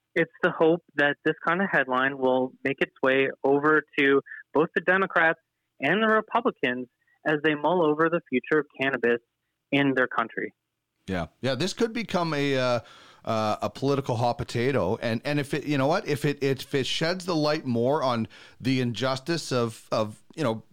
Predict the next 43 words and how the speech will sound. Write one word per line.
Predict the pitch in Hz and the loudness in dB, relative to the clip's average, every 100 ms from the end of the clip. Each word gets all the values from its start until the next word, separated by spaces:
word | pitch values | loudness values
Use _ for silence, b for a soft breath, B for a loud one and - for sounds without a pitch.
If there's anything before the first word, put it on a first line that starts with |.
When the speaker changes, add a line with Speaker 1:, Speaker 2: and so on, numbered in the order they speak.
| 104 | -6
Speaker 2:
racially | 110 160 - 151 131 | -2 -2 -2 0 -2
profiling, | - 131 127 98 92 104 143 | 0 -2 0 0 0 0 -2
for | - | -2
one, | 104 98 120 95 135 | -4 -2 -2 0 0
in | 110 | 0
my | 101 | 0
opinion, | 92 90 95 123 | -2 -4 -4 -4
and | 127 170 | -2 0
also | 277 - 170 | 0 0 -2
just | 139 185 | -4 -6
the | - | -8
stigma | - - 156 196 165 | -8 -4 -4 -2 -2
against | 123 127 120 | -2 -4 -6
cannabis, | - 120 160 123 104 - | -8 -6 -4 -2 -4 -4
where | 123 | -6
this | 139 185 196 | -4 -6 -6
is | 165 | -6
actually | 160 160 170 | -6 -4 -4
medicine | 127 117 135 170 - 123 110 - B B B | -2 -2 0 -2 -2 -4 -4 -8 B B B
in | 151 156 | -4 0
the | 156 151 | 0 -2
same | - 160 175 | -2 0 0
country. | 160 160 170 - 156 135 131 - B B B | 0 -2 -2 -2 -2 0 -2 -6 B B B
Uh, | 123 123 139 | -2 0 0
you | 160 | 0
know, | 131 | 0
eh, | 139 123 | -2 -2
last | 151 185 - | -2 -2 -2
time | 196 190 | -2 -2
I | |
checked, | 175 - 147 | -2 -4 -2
Alabama | 139 156 147 156 160 | -2 -2 0 0 0
and | 131 | 0
Arizona | 143 139 131 143 127 | 0 0 0 0 0
are | 101 139 | 0 0
in | 160 | 0
the | |
same | 139 139 123 | -2 -2 -2
country, | 123 139 131 107 95 | -2 -4 -2 -4 -2
and | 123 | -2
this | 143 156 | -4 -4
is | 113 | -4
medicine | 110 120 143 151 160 - 120 110 | -2 0 0 -2 -4 -4 -4 -4